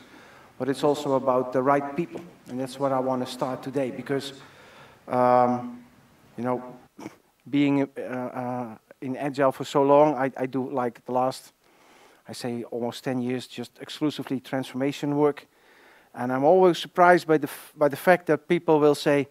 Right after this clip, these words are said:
"You know, we do, we do the I T first, and then we do the business." And then I go, "What the fuck? You know, we, we do Agile transformations for the business.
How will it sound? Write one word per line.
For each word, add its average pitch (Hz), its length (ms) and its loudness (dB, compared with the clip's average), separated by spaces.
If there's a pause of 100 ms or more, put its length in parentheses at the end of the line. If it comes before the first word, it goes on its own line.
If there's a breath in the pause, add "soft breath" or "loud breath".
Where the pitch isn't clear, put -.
(480 soft breath)
"You 131 80 -4
know, 180 240 8
we 151 140 0
do, 175 120 -6
we 160 140 0
do 170 140 4
the 165 120 6
I 156 120 8
T 175 240 -4
first, 151 480 0
and 135 120 -2
then 147 220 2
we 151 100 0
do 143 200 -2
the 139 100 -2
business." 139 460 -2
And 147 80 -8
then 170 100 -4
I 180 60 -4
go, 175 160 -6 (120)
"What 196 200 -6
the 208 60 -8
fuck? - 260 -10
You 170 80 -2
know, 175 80 4
we, 190 180 0
we 196 100 0
do 220 300 2 (380 loud breath)
Agile 208 340 4
transformations 196 1040 0 (380 soft breath)
for 214 360 12
the 190 80 8
business. 214 520 2